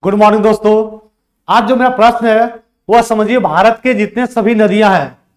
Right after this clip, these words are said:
उसी से संबंधित सारे प्रश्न को discuss करेंगे और जितने सारे exam हैं सभी exam को ध्यान में रखते हुए आज का जो topic लाए हैं और बहुत important है,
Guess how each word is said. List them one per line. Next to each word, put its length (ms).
उसी 220
से 120
संबंधित 420
सारे 220
प्रश्न 300
को 60
discuss 300
करेंगे 320
और 180
जितने 340
सारे 280
exam 360
हैं 100
सभी 260
exam 420
को 120
ध्यान 300
में 100
रखते 260
हुए 180
आज 180
का 80
जो 120
topic 340
लाए 160
हैं 120
और 140
बहुत 360
important 500
है, 200